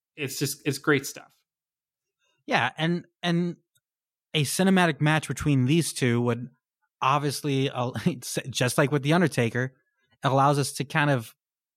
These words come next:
Speaker 2: bypass the physical limitations at this point. 'Cause we both know Matt Hardy isn't what he used to be. He's not as quick, he's not as mobile, he's not as agile. And same thing with Jericho. Jericho's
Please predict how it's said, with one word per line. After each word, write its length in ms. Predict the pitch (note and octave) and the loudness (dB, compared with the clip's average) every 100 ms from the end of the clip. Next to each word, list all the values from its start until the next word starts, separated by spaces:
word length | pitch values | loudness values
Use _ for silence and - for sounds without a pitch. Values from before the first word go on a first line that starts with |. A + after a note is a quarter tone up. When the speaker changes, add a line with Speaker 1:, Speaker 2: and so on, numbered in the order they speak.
| _ _ | _ _
Speaker 2:
bypass 680 | C3 D#3 - B2+ A#2 A2 - | 2 2 2 2 2 -2 -6
the 120 | B2 | -4
physical 340 | - A#2+ B2+ | 0 0 2
limitations 520 | A#2+ A#2 - A#2+ - | 0 0 -2 -6 -4
at 160 | A2 F#2+ | -6 -6
this 140 | G2+ | -10
point. 340 | - G2 F2+ F#2 _ _ _ _ _ | -10 -12 -12 -14 _ _ _ _ _
'Cause 120 | E3 | 0
we 80 | F3 | 2
both 260 | F#3+ F#3+ | 4 2
know 160 | E3+ D#3 | 2 4
Matt 220 | C3+ C3 | 4 2
Hardy 340 | C#3 C3+ B2 B2 | 4 2 2 0
isn't 220 | B2+ C#3+ | 2 2
what 120 | B2 | 2
he 60 | A#2 | 0
used 260 | G#2 B2+ | -2 -2
to 60 | - | -2
be. 300 | D3+ E3 F#3 _ _ _ _ | 0 0 0 _ _ _ _
He's 120 | C3 | 0
not 120 | B2+ | 2
as 100 | A#2+ | 0
quick, 320 | - - C#3+ | -4 -2 -2
he's 120 | - | -2
not 140 | B2 A2+ | 0 0
as 140 | G#2 | 0
mobile, 340 | A2 A2+ B2 B2 | 2 2 2 0
he's 120 | G#2+ | 0
not 100 | G#2+ | -4
as 120 | G2+ | -2
agile. 600 | G#2 A#2+ C3 C3 C3+ C3+ _ _ _ | 0 2 4 4 2 0 _ _ _
And 100 | D3+ | 0
same 180 | F3 E3 | 2 2
thing 120 | D#3+ | 4
with 100 | D3 | 2
Jericho. 420 | B2 C3+ D3 G2+ | 4 4 4 0
Jericho's 460 | F#2+ A#2 A#2 C3+ A2 | 0 0 2 0 0